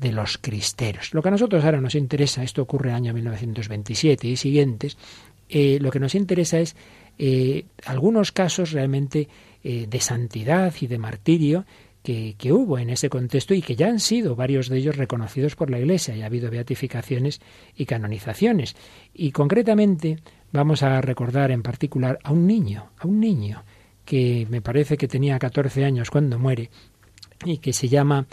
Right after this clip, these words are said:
eh, José Sánchez del Río, eh, y del cual creo que tienes ahí unos cuantos datos que nos van a ayudar a, a, a ver la gran figura de este, de este jovencito.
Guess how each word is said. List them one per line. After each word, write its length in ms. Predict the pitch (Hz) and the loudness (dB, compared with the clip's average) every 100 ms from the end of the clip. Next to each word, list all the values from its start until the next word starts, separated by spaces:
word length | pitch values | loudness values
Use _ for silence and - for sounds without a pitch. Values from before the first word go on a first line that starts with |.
| - - _ | -18 -20 _
eh, 240 | 135 127 120 | -2 0 -2
José 340 | 131 - 151 | -4 2 2
Sánchez 500 | - 143 131 135 120 | 4 0 0 -4 -4
del 280 | 120 110 107 | -6 -10 -6
Río, 340 | 131 147 104 92 - - - _ | 0 0 0 -6 -16 -20 -20 _
eh, 640 | 147 135 131 131 127 123 120 135 - - | 0 2 4 2 2 0 -2 -6 -8 -12
y 140 | - 143 | -4 0
del 180 | 135 | 0
cual 220 | 131 180 156 | 2 0 2
creo 160 | 147 | 0
que 100 | 131 | 0
tienes 300 | 123 131 127 | -2 -4 -4
ahí 100 | 123 | -4
unos 200 | 120 117 | -4 -6
cuantos 340 | 123 120 110 107 | -8 -8 -8 -10
datos 420 | 117 - 123 - _ _ | -10 -10 -12 -12 _ _
que 120 | - | -10
nos 160 | 117 113 | -8 -4
van 120 | 131 | -4
a 40 | 117 | -4
ayudar 420 | 104 104 107 98 | -6 -6 -6 -6
a, 220 | 92 - _ _ _ | -10 -12 _ _ _
a, 240 | 143 123 123 | -6 -6 -4
a 180 | 139 | 0
ver 280 | 151 202 190 - | 2 2 -2 -4
la 180 | 120 117 | -4 0
gran 220 | 143 160 | 2 2
figura 380 | 135 123 120 110 | 0 0 -2 -2
de 80 | |
este, 320 | 110 - 117 120 | -6 -6 -8 -6
de 80 | |
este 200 | 117 - | -6 -6
jovencito. 580 | 110 107 104 98 101 - | -8 -8 -8 -8 -12 -12